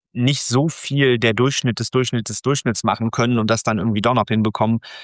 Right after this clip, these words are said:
äh, eine schlechte Situation. Wir fahren viel besser, wenn wir die Wafer kaufen,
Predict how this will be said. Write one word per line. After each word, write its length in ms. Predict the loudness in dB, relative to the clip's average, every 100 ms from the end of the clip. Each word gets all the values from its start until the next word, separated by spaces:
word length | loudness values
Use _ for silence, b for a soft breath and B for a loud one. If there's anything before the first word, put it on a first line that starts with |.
| B B
äh, 120 | 0
eine 180 | 2 2
schlechte 380 | 2 0 -2 -2
Situation. 600 | -4 -6 -10 -8 -6 -4
Wir 120 | -4
fahren 260 | -2 0 0
viel 300 | 0 0 2
besser, 420 | 2 2 2 0 -4 -2
wenn 180 | 0
wir 60 | 2
die 140 | 2
Wafer 340 | 2 2 0 -6
kaufen, 540 | -2 0 0 0 -4